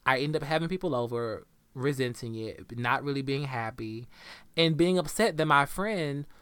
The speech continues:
pushed me into it. And looking back, I, I wish I would have been like, you know, when you say no and when you're trying to do it without offending someone, you need, you should, like,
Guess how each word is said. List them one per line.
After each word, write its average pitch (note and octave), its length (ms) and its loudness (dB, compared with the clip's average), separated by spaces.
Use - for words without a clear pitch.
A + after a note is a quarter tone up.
pushed - 340 2
me D#3 120 2
into F#3+ 320 -2
it. - 220 -6
And D3 320 2
looking E3+ 280 0
back, E3 220 2
I, D3 60 4
I C3+ 240 2
wish C3+ 300 -2
I B2+ 120 0
would C3 80 2
have B2 80 -6
been B2 140 -4
like, A2 240 -6
you C3+ 140 -4
know, A2+ 360 -4
when E3 240 2
you F#3+ 140 0
say C#3 300 0
no A2 400 -6
and B2+ 160 -2
when C#3+ 140 0
you're D3 120 0
trying C3 280 -4
to B2 120 -6
do B2 200 -4
it A2+ 80 -6
without A#2 240 -4
offending C#3 460 -4
someone, A2 520 -12
you D#3 180 -6
need, G#3 160 -4
you F#3 140 -8
should, F3+ 160 -8
like, D#3 260 -4